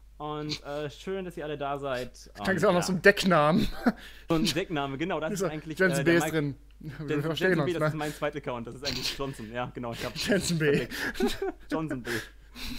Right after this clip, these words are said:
Speaker 1: Johnsons B-Account. Ah, wann
Speaker 2: Kann
Speaker 1: kommt
Speaker 2: er
Speaker 1: wieder
Speaker 2: nicht,
Speaker 1: was
Speaker 2: kann er
Speaker 1: mit
Speaker 2: nicht das Spiel einladen? Ist er wieder im Spiel drin?
Speaker 1: Ähm, ja, er
Speaker 2: Ja.
Speaker 1: ist dabei, er joint gerade.
Speaker 2: Ja, grüße
Speaker 1: Ja,
Speaker 2: mal.
Speaker 1: er lädt
Speaker 2: Gut,
Speaker 1: wahrscheinlich
Speaker 2: ja,
Speaker 1: einfach
Speaker 2: okay,
Speaker 1: ein bisschen
Speaker 2: toll,
Speaker 1: langsamer,
Speaker 2: gut, ja,
Speaker 1: genau.
Speaker 2: schön,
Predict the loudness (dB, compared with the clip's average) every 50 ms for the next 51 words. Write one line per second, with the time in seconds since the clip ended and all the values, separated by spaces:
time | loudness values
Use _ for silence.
0 | -4 -2 -2 -2 -2 -4 -6 -6 -4 -4 -4 -4 -4 -6 -6 -8 -8 -8 -10 -14
1 | -18 -20 -20 -20 -20 -20 -20 -20 -20 -20 -20 -20 -20 -20 -20 -20 -18 -12 -10 -6
2 | -6 -4 -4 -4 -4 -4 -6 -6 -6 -8 -4 -2 0 0 0 0 0 0 2 2
3 | 0 0 -2 0 2 4 4 4 4 2 0 -2 -2 -2 0 4 6 6 6 6
4 | 6 4 2 2 2 2 2 0 -2 -6 -8 -6 -6 -4 -4 -4 -4 -6 -8 -20
5 | -20 -20 -20 -20 -20 -20 -20 -20 -20 -20 -20 -20 -20 -20 -20 -20 -20 -20 -20 -8
6 | -2 0 2 4 4 2 0 -2 -6 -8 -8 -6 -6 -6 -6 -8 -10 -12 -12 -12
7 | -10 -10 -10 -10 -12 -16 -20 -20 -16 -12 -10 -8 -6 -6 -6 -6 -8 -10 -12 -12
8 | -12 -10 -8 -8 -8 -10 -10 -14 -18 -18 -16 -12 -10 -10 -10 -12 -12 -12 -10 -8
9 | -6 -6 -6 -6 -4 -4 -2 -4 -4 -2 0 0 0 0 0 -4 -6 0 2 2
10 | 2 0 -2 -2 0 0 0 0 -2 -4 -4 -4 -2 -2 -2 -2 -2 -4 -6 -6
11 | -6 -6